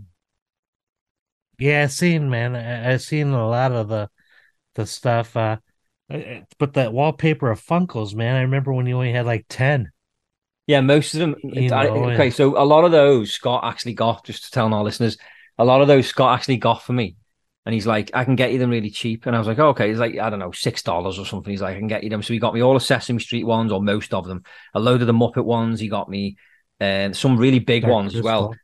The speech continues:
Speaker 2: But he got me, like, the, the Labyrinth ones and the Dark Crystal ones. And then so when I, he brought them here for me, and I was like, "Oh, how much do I owe you?" Scott's like, "Don't worry about it. It's totally fine." He's like, "You,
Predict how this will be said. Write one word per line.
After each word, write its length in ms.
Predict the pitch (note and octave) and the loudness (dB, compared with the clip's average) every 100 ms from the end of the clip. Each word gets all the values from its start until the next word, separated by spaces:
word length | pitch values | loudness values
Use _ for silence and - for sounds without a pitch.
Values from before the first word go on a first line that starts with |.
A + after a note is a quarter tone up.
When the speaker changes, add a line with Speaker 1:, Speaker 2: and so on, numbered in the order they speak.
| - | -10
Speaker 2:
But 100 | A#2 | -4
he 60 | |
got 180 | A2 A2+ | -2 -2
me, 80 | A2 | 0
like, 240 | G#2+ G2 | 0 -2
the, 240 | - G#2+ G#2 | -2 -2 -2
the 120 | G#2+ | 0
Labyrinth 500 | A2+ A2+ A#2 A#2+ - | 0 2 2 0 2
ones 520 | A#2+ A2+ A2+ A2+ A2 - | 2 2 0 -2 -6 -6
and 220 | G2+ G2+ | -6 -4
the 120 | G2+ _ - | -6 _ -2
Dark 220 | G#2+ G2+ | 0 0
Crystal 400 | - A#2+ - A#2+ | -4 -4 0 2
ones. 440 | A#2 A2+ A2+ A2 - _ _ - | 2 2 0 -2 -10 _ _ -6
And 140 | A2+ | -2
then 140 | A#2 A#2 | 0 0
so 240 | C3+ A#2+ A#2+ | 0 -2 -4
when 300 | G2 A#2+ C3 | -8 -2 0
I, 80 | B2+ - - - _ _ | -2 -6 -20 -20 _ _
he 120 | C3+ | 0
brought 280 | B2 C#3+ C#3+ | 4 6 6
them 100 | C3 | 4
here 260 | A#2 B2 G#2+ | 2 2 0
for 240 | - B2 | 0 2
me, 140 | A2+ G2 | 2 -2
and 80 | A2+ | -4
I 40 | |
was 80 | A2+ | -4
like, 100 | B2 | -2
"Oh, 40 | |
how 180 | C3 C3 | 0 0
much 200 | C#3 - | -2 -2
do 80 | C#3 | 0
I 140 | C#3+ | 2
owe 80 | C#3 | 2
you?" 120 | C#3+ | 0
Scott's 300 | B2 B2+ A2 | -2 -6 -4
like, 140 | B2 A#2 | -4 -2
"Don't 120 | D#3+ | -2
worry 160 | G#2+ | -2
about 280 | G#2 G#2 G#2 | -4 -6 -6
it. 60 | G#2+ | -8
It's 120 | G2+ | -12
totally 260 | - A2+ G#2+ | -4 -4 -2
fine." 280 | - A2 A2 | -4 -2 -2
He's 120 | G2+ | -4
like, 240 | G2+ - | -6 -8
"You, 140 | B2+ | -10